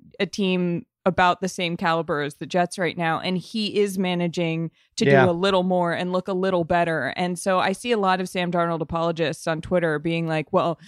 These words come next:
Speaker 1: we'll never know if he could have been great." And I'm like, "Well, but, you know, he, he's not doing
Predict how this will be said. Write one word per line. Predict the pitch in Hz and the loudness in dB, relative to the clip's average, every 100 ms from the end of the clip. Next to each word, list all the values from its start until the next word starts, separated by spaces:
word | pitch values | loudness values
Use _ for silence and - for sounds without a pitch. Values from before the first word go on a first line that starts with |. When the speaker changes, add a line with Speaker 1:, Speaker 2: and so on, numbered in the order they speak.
| - | -6
Speaker 1:
we'll | 233 226 | 0 2
never | 202 185 185 | 2 0 0
know | 175 165 151 | 2 2 2
if | 160 | 0
he | 175 | -4
could | - 170 | -4 -2
have | 160 | 0
been | 170 | -2
great." | 165 175 160 - | 0 0 0 0
And | 202 | -2
I'm | 214 | 0
like, | 226 226 | 0 0
"Well, | 370 427 415 | 0 0 0
but, | 403 392 | -2 -2
you | 349 403 | -6 -4
know, | 415 | -2
he, | 392 - 440 440 - - | -2 -6 -8 -8 -10 -10
he's | 311 349 330 | -4 -2 -2
not | 320 285 381 - _ _ - | 0 0 0 -2 _ _ -6
doing | 269 294 294 269 | -2 0 2 0